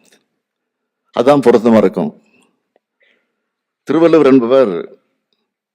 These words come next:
உலகம் பழிப்பதை ஒழித்துவிட்டால் மழித்தலும் நீட்டலும் வேண்டாம் என்று சொன்ன பகுத்தறிவு கவி. தெய்வத்தால் முடியாததையும் முயற்சி செயல்படுத்தி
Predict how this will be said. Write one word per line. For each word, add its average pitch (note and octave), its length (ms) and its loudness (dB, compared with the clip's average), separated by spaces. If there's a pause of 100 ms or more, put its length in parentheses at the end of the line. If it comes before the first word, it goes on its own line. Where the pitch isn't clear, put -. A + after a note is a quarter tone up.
(380)
உலகம் C#3+ 440 2
பழிப்பதை B2+ 480 0
ஒழித்துவிட்டால் B2 920 -4 (220)
மழித்தலும் C#3+ 600 -2
நீட்டலும் B2+ 520 -6
வேண்டாம் A#2 680 -4 (840)
என்று B2 300 -2
சொன்ன A2+ 500 -4
பகுத்தறிவு A2+ 680 -6
கவி. F2+ 320 -6 (2000)
தெய்வத்தால் C3+ 720 0
முடியாததையும் B2 960 -4
முயற்சி B2+ 360 -6
செயல்படுத்தி A2+ 840 -6